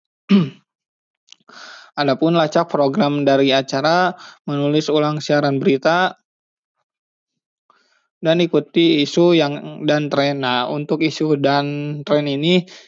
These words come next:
kita benar-benar harus memperhatikannya. Karena ketika kita membawakan isu ataupun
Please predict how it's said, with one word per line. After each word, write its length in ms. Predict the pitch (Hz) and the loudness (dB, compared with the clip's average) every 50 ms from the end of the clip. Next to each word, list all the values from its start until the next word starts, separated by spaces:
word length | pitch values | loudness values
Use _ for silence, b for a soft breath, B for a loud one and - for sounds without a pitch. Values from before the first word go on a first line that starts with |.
| B B - | B B -10
kita 240 | 151 151 170 165 | -4 -2 -2 0
benar-benar 560 | 160 165 156 156 151 139 143 143 156 165 165 156 | 0 2 2 2 2 2 2 2 2 2 2 0
harus 480 | 165 147 147 151 156 156 - - - | 0 0 2 0 0 -2 -4 -10 -8
memperhatikannya. 880 | - 147 143 139 143 151 151 143 131 135 131 - 135 135 135 135 135 131 | -8 -6 -4 -2 -2 0 0 0 -2 -2 -2 -2 -4 -4 -4 -4 -4 -2
Karena 320 | - 139 139 143 156 175 | 0 0 0 0 0 -2
ketika 400 | 185 - 180 156 165 156 143 143 | -2 -2 -2 -2 -2 0 0 0
kita 240 | 139 - 147 - 143 | 0 -2 -4 -4 -4
membawakan 560 | 139 135 135 131 131 131 127 - 131 131 131 | -4 -4 -2 0 0 0 0 -2 -4 -6 -6
isu 320 | 135 - - 170 180 180 170 | -6 -2 0 2 2 2 2
ataupun 480 | 170 - - - - 139 139 143 143 | 0 -2 -4 -2 -2 -4 -4 -4 -6